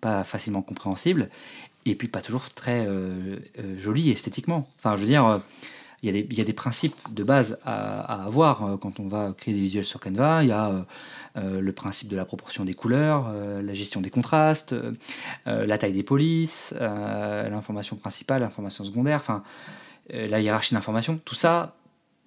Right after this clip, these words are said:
euh, bien sûr qu'on peut, euh, l'apprendre en, en regardant des vidéos, en lisant des bouquins, mais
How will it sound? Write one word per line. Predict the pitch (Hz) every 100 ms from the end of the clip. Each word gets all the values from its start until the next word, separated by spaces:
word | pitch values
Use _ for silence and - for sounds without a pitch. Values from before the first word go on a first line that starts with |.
| _ -
euh, | 120 107
bien | 113 127
sûr | - 175
qu'on | 127
peut, | 113 135 123 - _ -
euh, | 101 98 95 95 - - -
l'apprendre | 101 104 110 - 127 127 117
en, | 101 101 101 - - -
en | 95
regardant | 101 98 107 107
des | 104 95
vidéos, | 98 104 113 117 117 117
en | 101 98
lisant | 98 104
des | 101
bouquins, | 107 156
mais | 143 113